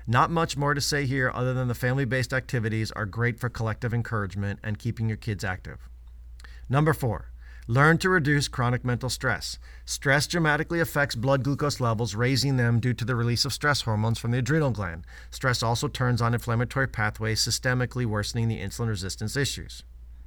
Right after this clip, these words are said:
Okay, so that is a long, long, long, long, long, I don't know how many minutes that was, discussion on the causes and hopefully a greater understanding of the physiology of why we get insulin resistant.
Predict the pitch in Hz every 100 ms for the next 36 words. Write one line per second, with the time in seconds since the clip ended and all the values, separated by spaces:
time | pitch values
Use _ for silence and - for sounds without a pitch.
0 | - - - - - - - - - -
1 | 156 - 90 - - - - - - -
2 | - - - - - 175 156 147 - -
3 | - - - - - - - 165 185 202
4 | 131 127 110 - - 135 156 175 180 175
5 | 156 151 151 127 131 135 123 120 117 110
6 | 110 113 110 120 - - - - - -
7 | 120 120 107 113 110 110 113 - 107 98
8 | 92 95 - - - 123 120 - 131 -
9 | 127 110 113 113 - 123 - 131 135 147
10 | 139 139 139 117 - - 113 117 113 117
11 | - - 107 123 - 113 104 110 - -
12 | - 113 95 123 127 139 90 120 117 -
13 | 117 117 117 113 - 113 104 107 - -
14 | 117 120 120 139 135 98 110 110 104 107
15 | 107 101 104 101 - 104 92 117 110 98